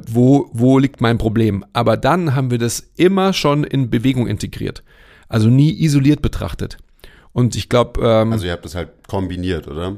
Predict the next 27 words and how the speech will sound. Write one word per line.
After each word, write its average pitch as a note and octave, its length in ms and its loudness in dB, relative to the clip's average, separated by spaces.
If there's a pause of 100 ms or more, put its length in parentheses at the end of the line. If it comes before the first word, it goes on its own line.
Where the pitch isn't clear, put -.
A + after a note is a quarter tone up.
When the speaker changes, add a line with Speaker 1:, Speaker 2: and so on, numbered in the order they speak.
Speaker 1:
Wir D3 80 4
haben's D3+ 120 2
Speaker 2:
Das, F#3+ 80 0
Speaker 1:
immer G#3+ 60 4
Speaker 2:
das G3+ 60 -2
Speaker 1:
kombiniert. F#3 340 2
Speaker 2:
iso-, G2 280 -6
Isolierte G2 540 -4
mit F2 160 -8
dem E2 100 -10
Integrierten. D2 600 -12 (200)
Speaker 1:
Immer. C#3+ 440 0
Wir B2 160 2
haben C3+ 140 -2 (160)
isoliert F3 580 2
quasi, C#3 560 0
ähm, A#2 440 0
ich - 120 -10
sag C3+ 180 -2
mal, A#2 320 0
Awareness A#2 680 0
geschaffen D#3 580 -6 (680)
für C3 480 2 (140)
zum A#2 160 -2
Beispiel A#2+ 340 0
segmentale B2 840 0 (1080)
Bewegungsmöglichkeiten C3+ 1300 0